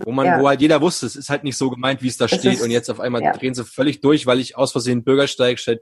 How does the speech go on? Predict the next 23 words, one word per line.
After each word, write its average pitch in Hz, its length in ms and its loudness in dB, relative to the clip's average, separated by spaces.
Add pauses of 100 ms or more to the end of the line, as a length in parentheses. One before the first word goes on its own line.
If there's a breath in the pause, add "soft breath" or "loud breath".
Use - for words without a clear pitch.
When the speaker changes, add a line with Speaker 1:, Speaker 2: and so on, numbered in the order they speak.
(120)
Speaker 1:
Bürgerinnensteig 120 720 -2
geschrieben 104 380 -12
hab. 95 120 -14 (540)
Dann 110 160 -6
drehen 113 240 -2
sie 113 40 0
alle 101 140 -4
völlig - 220 -14
durch. - 240 -20 (320)
Speaker 2:
Und 233 200 2
wie 254 60 4
ist 247 220 4
das 269 120 0
für - 140 2
dich, 233 220 2
dass, 220 240 0
äh, - 200 -2
deine 202 300 4
Frau 233 360 4
auch - 200 0
bei 160 140 -2
Twitter - 420 -6
ist? - 240 -8